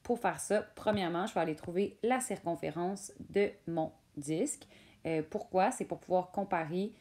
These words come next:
euh, la circonférence avec ma mesure d'arc, pour pouvoir ensuite, euh, faire la même logique par rapport à l'aire du disque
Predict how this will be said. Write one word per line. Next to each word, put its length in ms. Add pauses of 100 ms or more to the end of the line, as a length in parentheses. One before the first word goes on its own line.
(220)
euh, 200
la 160
circonférence 800
avec 420 (140)
ma 320
mesure 380
d'arc, 420 (180)
pour 120
pouvoir 420
ensuite, 640 (400)
euh, 480 (300)
faire 200
la 120
même 480
logique 580 (240)
par 100
rapport 300
à 100
l'aire 280
du 100
disque 400